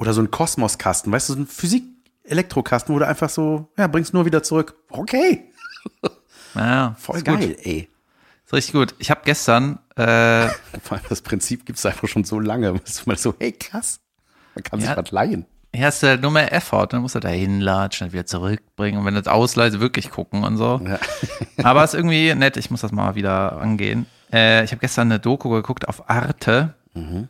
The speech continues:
Speaker 2: Frag nicht, aber manchmal passiert sowas.
Speaker 1: Ey, das sind gute Sachen auf Arte.
Speaker 2: Ja, natürlich, aber, äh, wie wird man motiviert, das zu gucken? Keine Ahnung.
Speaker 1: Mhm. Kommt
Speaker 2: Äh,
Speaker 1: drauf an, worum es ging.
Speaker 2: Ja, es ging irgendwie, es war, ich hab, wollte eine Doku gucken und dann hab ich so weit nach rechts geklickt,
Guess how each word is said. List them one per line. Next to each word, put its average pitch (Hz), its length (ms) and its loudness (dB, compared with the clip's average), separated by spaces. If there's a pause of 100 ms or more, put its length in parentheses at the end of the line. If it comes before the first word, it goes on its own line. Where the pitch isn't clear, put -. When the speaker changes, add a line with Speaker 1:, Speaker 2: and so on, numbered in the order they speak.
(240)
Speaker 2:
Frag - 420 0
nicht, 92 360 -4
aber 92 380 -2
manchmal 101 260 -4
passiert 104 340 -6
sowas. 101 260 2
Speaker 1:
Ey, 101 80 2
das 98 100 0
sind 95 120 0
gute - 220 0
Sachen 90 280 -4
auf 82 120 -10
Arte. 85 300 -8 (420)
Speaker 2:
Ja, 131 180 6
natürlich, 170 460 4
aber, 127 440 6
äh, 120 880 0
wie 120 240 0
wird 139 160 -2
man 131 140 0
motiviert, 131 500 -2
das - 180 -6
zu - 100 -8
gucken? - 300 -12 (180)
Keine 107 260 0
Ahnung. 110 380 2
Speaker 1:
Mhm. 98 160 -8 (920)
Kommt 113 140 4
Speaker 2:
Äh, 113 60 4
Speaker 1:
drauf 104 120 -2
an, 110 160 2
worum 107 160 0
es 92 140 -4
ging. 101 300 2 (480)
Speaker 2:
Ja, 123 220 0
es - 180 -6
ging 156 340 2
irgendwie, 143 400 0
es 135 120 -2
war, 143 240 6
ich 135 100 -2
hab, - 360 -2
wollte 139 220 4
eine 135 100 4
Doku 165 280 4
gucken 190 360 2
und 131 120 0
dann 135 120 4
hab 143 80 2
ich 139 100 -4
so 151 380 0
weit 147 280 4
nach 131 220 2
rechts - 460 -2
geklickt, 120 960 2